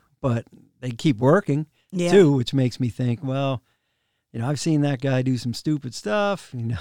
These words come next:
Speaker 1: know, but I don't know. I just, I just try to keep my head on my shoulders,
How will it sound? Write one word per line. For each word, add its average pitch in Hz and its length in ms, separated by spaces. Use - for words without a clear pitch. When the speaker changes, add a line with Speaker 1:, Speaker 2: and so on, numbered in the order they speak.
Speaker 1:
know, 175 80
but 127 240
I 175 100
don't 143 100
know. 117 140
I 160 140
just, 180 260
I 202 100
just 214 180
try 190 180
to 156 80
keep 170 200
my 143 140
head 143 200
on 156 280
my 131 160
shoulders, 120 640